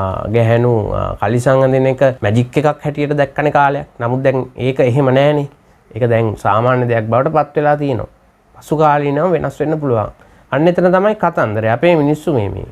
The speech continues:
කාලෙට අවශ්‍ය විදිහට අනුරූපව වෙනස් වෙනවා නෙමෙයි. සමාජයට ඕන විදිහට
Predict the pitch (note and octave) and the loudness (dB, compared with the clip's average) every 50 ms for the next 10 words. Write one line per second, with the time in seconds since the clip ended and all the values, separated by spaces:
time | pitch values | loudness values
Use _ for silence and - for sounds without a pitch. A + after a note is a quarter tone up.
0 | - _ - A2+ A2 A2 B2 D3 F3+ G3 F#3+ G#3 D3 C3 D3 D3 - - - G3 | -16 _ -2 0 2 2 2 2 0 0 0 0 0 0 0 -4 -4 -2 -2 -2
1 | G3 F#3 F#3+ G3+ G#3 G#3 F3+ D#3 D#3 D#3+ E3 F3 F#3 F#3 - G3 G3 F#3+ F3 F3+ | 0 0 -2 -2 0 0 0 0 0 0 0 -2 -2 0 0 0 0 2 0 0
2 | G3 G3 - G3 G#3 A3 G#3+ G3 F#3+ G3 G#3+ A3 G#3 C#3+ - - C3 C#3 C#3+ D3+ | -2 -2 -4 -2 0 2 2 2 2 0 0 -2 -4 -4 -2 -2 0 2 2 2
3 | D#3+ E3+ F#3 F#3 G3 G3+ G3 G#3 G3+ G3+ G3+ G#3 G#3 G#3 G3 G3+ G#3 G#3 G#3 G3+ | 2 2 2 0 0 0 2 2 2 2 2 2 2 0 2 0 2 2 0 0
4 | G#3+ | 0